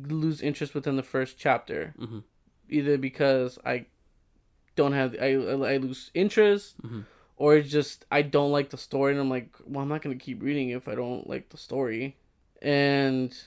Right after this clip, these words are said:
Speaker 1: I don't know, I would just much rather be doing something else. There are a couple books that I've been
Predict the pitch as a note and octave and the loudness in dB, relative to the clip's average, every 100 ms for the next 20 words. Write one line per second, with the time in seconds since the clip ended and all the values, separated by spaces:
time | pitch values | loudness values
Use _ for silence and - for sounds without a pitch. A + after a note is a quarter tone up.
0 | _ - C#3+ D#3 D#3 D#3 D3 - F3+ E3 | _ -2 2 4 4 2 -2 -14 -8 -2
1 | D3+ D3+ D3 D3 C#3+ C#3+ C#3 C#3 C#3 C3+ | 0 2 2 2 2 0 0 0 -2 -6
2 | _ - - C#3 C3 B2+ B2 C3+ D#3+ - | _ -20 -6 -4 -2 -2 -2 -2 -4 -12
3 | _ _ _ - A3 G#3+ A3+ A#3 A#3 A3 | _ _ _ 6 6 8 4 4 4 2
4 | - D#3 - C#3+ C3+ C3 - _ _ _ | 2 2 4 4 2 -4 -16 _ _ _
5 | _ - D3+ D3+ C#3 C3 | _ -16 -6 -2 0 -2